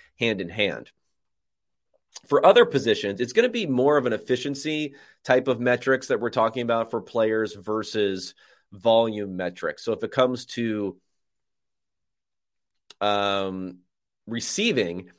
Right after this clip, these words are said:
yards per target, so is gonna be the closest with grading, because grading, at least for the most part, and that's changing a bit, we're doing more grading when players are not targeted now. But when they were targeted in the past, they're being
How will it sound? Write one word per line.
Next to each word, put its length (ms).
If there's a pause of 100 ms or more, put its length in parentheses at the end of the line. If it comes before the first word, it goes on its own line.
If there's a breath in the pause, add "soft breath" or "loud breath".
(140)
yards 340
per 160
target, 720 (920)
so 760
is 140
gonna 160
be 320
the 140
closest 420
with 200
grading, 380
because 240
grading, 640
at 80
least 440 (680 soft breath)
for 80
the 80
most 320
part, 260
and 120
that's 180
changing 440
a 40
bit, 180
we're 120
doing 260
more 200
grading 540
when 220
players 340
are 80
not 280
targeted 480
now. 240
But 120
when 140
they 100
were 220
targeted 360
in 60
the 60
past, 300
they're 100
being 260